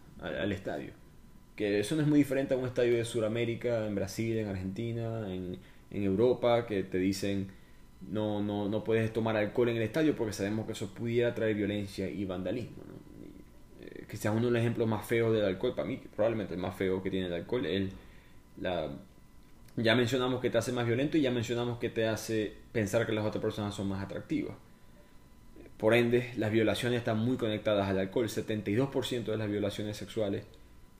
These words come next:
ya sea la víctima o el que comete el crimen, estaban intoxicados, ¿no? Eh, a-, eh, de hecho, en el, en la Biblia, en el libro de Génesis, hay una historia muy perturbadora y eso es, creo que es la más perturbadora, y eso es decir bastante, porque en ese libro hay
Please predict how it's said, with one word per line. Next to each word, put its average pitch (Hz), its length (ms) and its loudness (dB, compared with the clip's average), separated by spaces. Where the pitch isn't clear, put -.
ya 113 160 2
sea 120 200 2
la 110 120 2
víctima 90 580 -2
o 113 140 2
el 107 100 0
que 104 160 -2
comete 127 340 0
el 120 60 0
crimen, 98 420 0
estaban 98 380 -2
intoxicados, 95 720 -4
¿no? 113 160 -12
Eh, 50 100 -10
a-, 50 300 -8
eh, - 220 -16
de 135 100 2
hecho, 117 220 2
en 107 100 0
el, 104 200 0
en 107 160 -4
la 98 100 -2
Biblia, 104 560 0
en 98 100 -6
el 101 80 0
libro 117 220 2
de 113 80 2
Génesis, 107 800 -4
hay 98 140 -2
una 107 80 0
historia 113 260 2
muy 131 140 0
perturbadora 98 640 2
y 85 80 -2
eso 98 180 -6
es, 98 100 2
creo 139 160 0
que 180 60 4
es 160 60 6
la 143 60 6
más 151 220 2
perturbadora, 113 720 4
y - 60 -2
eso 113 160 0
es 120 60 2
decir 120 240 2
bastante, 107 340 2
porque 95 260 -2
en 98 60 2
ese 101 180 -2
libro 113 220 2
hay 104 180 0